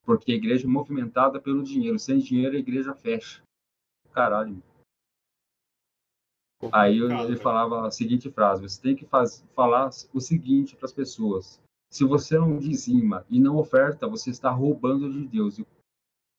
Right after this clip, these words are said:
Speaker 1: "Que merda é essa, irmão?" Tipo, eu pensei comigo, tá ligado? Não
Speaker 2: É
Speaker 1: foi só
Speaker 2: absurdo,
Speaker 1: eu que,
Speaker 2: velho.
Speaker 1: que saí da igreja, né? Que saí daquela sala, que eu tinha me batizado e tava fazendo discipulado pra obreiro. Eu
Speaker 2: Uhum.
Speaker 1: queria subir cargos entre a igreja.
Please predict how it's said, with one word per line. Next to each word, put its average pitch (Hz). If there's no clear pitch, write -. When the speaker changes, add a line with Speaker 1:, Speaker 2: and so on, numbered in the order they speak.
Speaker 1:
"Que 151
merda 151
é 156
essa, 160
irmão?" 147
Tipo, -
eu 110
pensei 143
comigo, 131
tá 104
ligado? 107
Não 135
Speaker 2:
É 135
Speaker 1:
foi 175
só 190
Speaker 2:
absurdo, 147
Speaker 1:
eu 120
que, 127
Speaker 2:
velho. 107
Speaker 1:
que 127
saí 113
da 110
igreja, 107
né? 101
Que 120
saí 117
daquela 117
sala, 98
que -
eu 113
tinha 127
me 127
batizado 131
e 127
tava 135
fazendo 139
discipulado 135
pra 156
obreiro. 156
Eu -
Speaker 2:
Uhum. 160
Speaker 1:
queria 135
subir 131
cargos 107
entre 107
a 104
igreja. 98